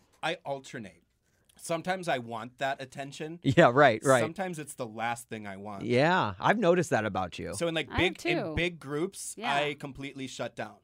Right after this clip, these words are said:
Speaker 3: So you're better with, like, one-on-one?
Speaker 1: Yeah.
Speaker 3: Okay. Yeah, I kinda used to be like that. I've sort of transformed. But, you know, the weird thing is, too,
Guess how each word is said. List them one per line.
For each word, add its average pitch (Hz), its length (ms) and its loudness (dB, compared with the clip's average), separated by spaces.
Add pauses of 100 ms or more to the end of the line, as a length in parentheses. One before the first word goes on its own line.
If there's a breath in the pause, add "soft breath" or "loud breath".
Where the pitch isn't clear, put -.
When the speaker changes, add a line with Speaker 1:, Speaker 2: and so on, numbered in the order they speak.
(680)
Speaker 3:
So 294 160 0
you're 277 180 2
better 214 360 -2
with, 196 220 -8
like, 196 180 -4
one-on-one? 165 540 -6
Speaker 1:
Yeah. 104 240 -8 (480)
Speaker 3:
Okay. 587 320 0 (380)
Yeah, 269 240 0
I 311 100 0
kinda 359 300 0
used 214 320 -12
to 208 60 -14
be 185 160 -10
like 175 220 -12
that. 185 120 -6
I've 185 140 -10
sort 208 180 -10
of 185 100 -14
transformed. 190 600 -10 (320 soft breath)
But, 320 160 6
you 330 80 6
know, 349 120 6
the 302 120 -2
weird 370 200 -4
thing 339 200 0
is, 247 260 -10
too, 240 680 -4